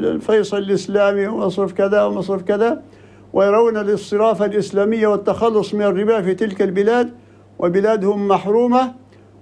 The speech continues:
ولا يستطيع واحد يتكلم يقول صرافة إسلامية في ليبيا،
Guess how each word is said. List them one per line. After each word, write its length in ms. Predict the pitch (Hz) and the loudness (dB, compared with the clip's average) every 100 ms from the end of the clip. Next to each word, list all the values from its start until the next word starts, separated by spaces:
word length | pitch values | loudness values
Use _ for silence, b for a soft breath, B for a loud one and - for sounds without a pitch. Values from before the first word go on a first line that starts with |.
| - | -4
ولا 840 | 185 202 208 208 208 208 214 220 | 2 4 4 4 2 2 0 0
يستطيع 420 | 196 208 208 214 | -2 -2 0 2
واحد 300 | 226 220 190 | 2 0 0
يتكلم 520 | 196 196 233 208 208 | -2 0 -2 -2 -2
يقول 260 | 214 208 190 | -2 0 -2
صرافة 460 | 208 214 214 208 | 0 2 2 0
إسلامية 380 | 190 - 208 208 | -2 -2 -2 0
في 160 | 190 202 | 0 0
ليبيا، 460 | 233 240 240 277 | 2 2 2 0